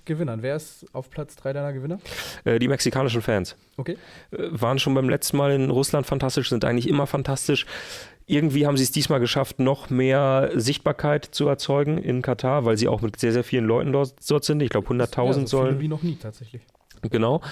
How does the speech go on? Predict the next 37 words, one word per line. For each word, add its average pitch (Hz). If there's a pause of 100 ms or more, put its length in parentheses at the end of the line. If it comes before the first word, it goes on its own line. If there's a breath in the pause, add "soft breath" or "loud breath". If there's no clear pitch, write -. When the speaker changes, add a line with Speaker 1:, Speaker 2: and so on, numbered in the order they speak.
(500 loud breath)
Speaker 2:
Äh, 120
und 120
ich -
glaub 117
dann 113
auf -
so 107
engen 117
Raum 123
und 107
wenn 107
vielleicht 113
von -
anderen 120
Nationen 117
nicht 107
ganz 120
so 120
viele 120
da 113
sind, 113
fällt 113
das -
dann 107
noch 117
krasser 117
auf. 139 (480 loud breath)
Aber 117
gerade 123
dieses 117
Video 139
der 113
mexikanischen 113
Fans, 117
die 110
mit 110
so 104